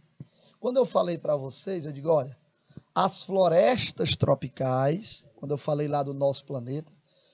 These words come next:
são as que mais você tem biodiversidade. O nosso país, que eu até brinco, ó, nós moramos num país tropical, abençoado por, lembra disso,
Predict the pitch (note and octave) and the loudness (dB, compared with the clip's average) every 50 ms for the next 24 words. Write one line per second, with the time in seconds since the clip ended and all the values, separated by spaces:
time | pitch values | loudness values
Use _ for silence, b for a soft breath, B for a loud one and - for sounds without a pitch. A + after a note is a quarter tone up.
0 | b b - - - E3+ F3 F3+ - - - F#3 E3 D#3 D#3+ F3 F#3+ G#3 G#3+ G#3+ | b b -14 -10 -6 -6 -6 -6 -6 -8 -10 -6 -2 0 2 4 4 4 4 2
1 | G#3+ A#3 G#3+ - - - - - _ _ _ _ _ _ _ _ - D#3+ E3 - | 2 0 -4 -6 -6 -6 -8 -10 _ _ _ _ _ _ _ _ -8 -6 -6 -4
2 | - F3+ C#3 - - D#3 D#3 E3 F3 F#3 G3 - _ _ _ _ - - C3 D3 | -4 -6 -6 -6 -8 -6 -6 -6 -6 -8 -12 -16 _ _ _ _ -12 -8 -6 -4
3 | D#3 D#3 C#3+ E3 D3 D3+ D#3+ D#3 - - D#3 C#3 C3 B2+ B2 C#3+ F#3+ G3 F#3 F#3+ | -4 -4 -4 -4 -2 -2 -2 -4 -4 -10 -10 -10 -10 -8 -6 -6 -4 2 6 6
4 | G#3+ A3+ - - - - - E3+ D#3+ F3 A3 F#3+ - - E3+ - - F3+ F3+ E3+ | 6 6 4 -4 -2 0 2 2 2 0 -4 -6 -4 -4 -4 0 0 -2 0 -2
5 | E3+ E3+ D3 C3 E3+ E3 C#3 A#2+ - _ _ _ _ _ _ _ _ _ _ _ | -4 -6 -2 2 2 2 2 0 -6 _ _ _ _ _ _ _ _ _ _ _
6 | _ _ _ - E3+ F3+ F#3 G3 G#3 A3 A3+ A#3 G3 F3+ F3+ F#3+ G3 F3+ E3 E3+ | _ _ _ 0 8 10 12 12 12 12 10 8 0 -4 0 2 2 4 4 4
7 | F3+ F#3+ F#3+ F#3 F3+ D#3 B2+ D#3+ D#3+ C3 - D#3+ D3+ D3 D3+ E3 G3 A3+ G#3 - | 2 2 0 -2 -4 -8 -6 -8 -8 -2 0 0 0 2 0 -2 -4 -6 -8 -8
8 | - - F3+ F3 - - D#3 B2 - - D#3 D#3 E3 E3+ E3 D#3+ D3+ D#3+ D#3+ D3 | -6 -2 -2 -2 -2 -4 -8 -12 -6 -2 2 4 4 6 4 4 2 0 -8 -8
9 | - - D3+ D3 D3 E3 F#3 F3+ E3 F3+ F#3+ D#3 D3+ D#3+ F3+ G#3+ A3 A3+ G3 F3+ | -10 -6 -2 0 2 2 0 0 -4 -8 -10 -4 0 2 2 4 4 2 2 2
10 | G3 F3+ D3+ C#3+ - - | 2 2 2 0 -4 -12